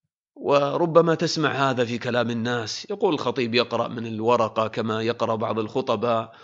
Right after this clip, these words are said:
وهذه ورقة أو خطبة، آه، موجودة في، آه، موقع الشؤون الإسلامية، ممكن أن أقرأ خطبة الجمعة، و، آه، يعني يسمع الخطبة وهو يعني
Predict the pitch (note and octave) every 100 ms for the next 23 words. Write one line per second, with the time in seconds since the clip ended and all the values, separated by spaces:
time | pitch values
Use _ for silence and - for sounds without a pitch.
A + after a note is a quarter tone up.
0 | - _ _ - G3+ G3 E3+ C#3+ C3 B2+
1 | A#2+ A#2+ B2 A#2 - - _ - C#3+ -
2 | D3+ A#2+ B2+ B2 - - _ _ _ -
3 | C3+ C3+ C3+ C#3 B2 C#3+ B2 B2 A#2+ -
4 | _ _ _ - - A2 C3 A#2+ A#2+ G#1+
5 | - - - - - C3+ C#3+ C#3+ C#3+ A#2+
6 | A#2 - - B2+ C3+ B2+ B2 - B2+ A#2+
7 | C#3 B2+ B2 A#2+ C#3 C#3 C#3 C3 C3 C#3
8 | C#3 B2+ - C3 B2+ B2 A#2+ C3+ C#3 A#2+
9 | B2+ A2+ - _ _ - F#3 E3+ D#3+ D3
10 | - - - _ - - E2+ F2 - -
11 | F#2 C#2 B1+ - D#3+ - D#3+ E3 D#3+ E3
12 | D3+ C3+ E3 D#3 C#3+ C3+ D3 C#3+ C#3+ C#3+
13 | - - _ _ _ - - E3 - D3
14 | C#3+ C#3